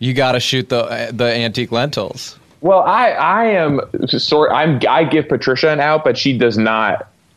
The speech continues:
Speaker 2: wanna give me one, I guess. I think if she, and I think if she had said first, like, "Let's not do this," and I would have been the one who was like, "No, we have to do it." You know what I mean?
Speaker 1: Mm.
Speaker 2: Um,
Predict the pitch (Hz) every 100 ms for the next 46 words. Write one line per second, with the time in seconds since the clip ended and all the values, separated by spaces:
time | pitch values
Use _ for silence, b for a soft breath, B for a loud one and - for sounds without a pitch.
0 | _ _ 110 131 120 107 117 107 110 131
1 | 151 165 165 165 165 170 - - _ _
2 | _ _ _ - 160 202 175 135 - 175
3 | 190 202 - 156 160 143 165 147 131 196
4 | 170 143 139 117 135 131 - 104 110 107
5 | 117 101 107 113 120 107 90 92 101 120
6 | 123 127 127 135 127 113 107 107 104 127
7 | 131 117 110 107 107 104 120 95 65 104
8 | 101 95 95 95 107 127 123 117 110 107
9 | 110 _ _ _ - 117 110 104 98